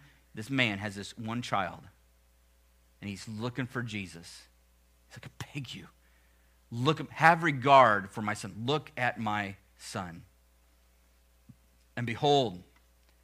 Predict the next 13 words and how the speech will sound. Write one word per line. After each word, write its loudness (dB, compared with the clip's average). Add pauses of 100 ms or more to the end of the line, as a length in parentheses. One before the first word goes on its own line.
(140)
the -16
father 4
goes -8
on, -4 (800)
"a -10
spirit -6
seizes -8
him, -8 (760)
and -2
he -2
suddenly 0
cries 6
out. 2